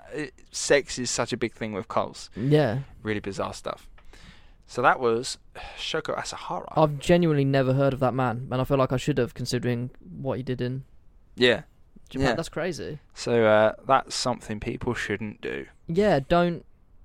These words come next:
Speaker 2: start a cult and gas people.
Speaker 1: Don't start a cult.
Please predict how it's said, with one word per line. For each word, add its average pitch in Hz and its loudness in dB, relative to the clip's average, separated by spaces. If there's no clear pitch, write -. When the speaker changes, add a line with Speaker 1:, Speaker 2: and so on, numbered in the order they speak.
Speaker 2:
start 156 2
a 151 0
cult 147 2
and 143 -4
gas 160 0
people. 127 -2
Speaker 1:
Don't 117 -4
start 113 -8
a - -12
cult. 110 -8